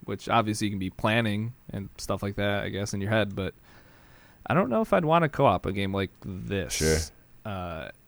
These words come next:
Speaker 1: action games more
Speaker 2: Yeah.
Speaker 1: like, like something like Diablo. I think that makes
Speaker 2: You can
Speaker 1: sense.
Speaker 2: actively
Speaker 1: Um,
Speaker 2: be doing something.
Speaker 1: Right, but even, like, I'm gonna say Divinity, but I,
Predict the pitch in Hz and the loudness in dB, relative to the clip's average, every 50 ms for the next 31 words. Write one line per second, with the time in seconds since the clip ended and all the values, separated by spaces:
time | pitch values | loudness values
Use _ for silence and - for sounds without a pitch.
0 | _ _ _ _ _ _ - 107 110 110 110 - - - 143 143 143 147 151 151 | _ _ _ _ _ _ -4 0 0 0 0 0 0 2 2 2 2 2 0 -2
1 | 147 - - _ - - _ _ _ - - _ _ - _ - _ _ _ - | -2 -6 -12 _ -20 -20 _ _ _ -20 -20 _ _ -20 _ -20 _ _ _ 0
2 | - 160 165 - - 180 - - - - 127 127 147 175 - - - - 131 127 | 0 0 0 0 -6 -8 -10 -10 -6 0 2 2 4 4 6 6 6 6 4 2
3 | 127 131 127 120 - 139 135 139 135 127 120 - 117 107 110 120 123 127 127 127 | 2 2 2 2 2 2 2 4 4 2 4 4 6 6 8 8 8 8 6 6
4 | 127 135 135 - 113 113 - 113 107 - 110 107 107 110 110 - - - _ _ | 6 4 2 2 0 2 2 2 0 2 2 4 4 4 4 2 -4 -20 _ _
5 | - - - - 127 113 - 78 73 117 110 113 73 76 73 - 78 76 71 71 | -20 -14 -4 -2 -2 -2 -2 -2 0 2 2 2 2 0 -2 -2 -2 -4 -2 0
6 | 73 71 71 - - 69 - 69 69 73 76 73 - 71 69 - 82 78 78 82 | -2 0 0 -2 -2 -2 -2 -2 -2 -2 -4 -4 -6 -6 -4 -4 -4 -4 -4 -6
7 | - - - - - - - - - - - - - - - - - - _ - | -10 -14 -20 -20 -20 -20 -20 -20 -20 -20 -20 -20 -20 -20 -20 -20 -20 -20 _ -10
8 | - - 113 113 107 101 95 - - 113 127 143 165 165 156 147 135 120 117 110 | -2 2 4 6 6 6 4 2 2 2 2 2 2 0 2 2 4 4 2 2
9 | 104 - _ _ _ _ _ _ _ _ _ _ - _ - - - _ - - | 0 -4 _ _ _ _ _ _ _ _ _ _ -20 _ -20 -20 -20 _ -16 -14
10 | - - - - 135 170 180 - 180 165 135 123 104 120 156 170 123 104 98 101 | -14 -12 -6 -2 0 0 2 4 4 4 4 4 2 2 2 2 2 2 0 0
11 | 90 - 107 104 82 85 107 110 98 | 0 0 0 0 2 2 0 0 0